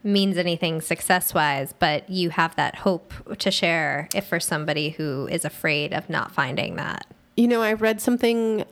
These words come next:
Speaker 2: um, on one of the lipedema pages on Facebook, and it, it, I don't remember it verbatim, but it says that, you know, lipedema is not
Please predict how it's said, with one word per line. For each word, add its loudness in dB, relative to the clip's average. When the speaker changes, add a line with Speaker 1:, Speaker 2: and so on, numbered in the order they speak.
Speaker 2:
um, 2
on 4
one 4
of -2
the 2
lipedema 2
pages 2
on 2
Facebook, 0
and 2
it, -4
it, 0
I 2
don't 4
remember 2
it -2
verbatim, 2
but 4
it 0
says 0
that, 2
you 2
know, 0
lipedema 2
is 0
not 0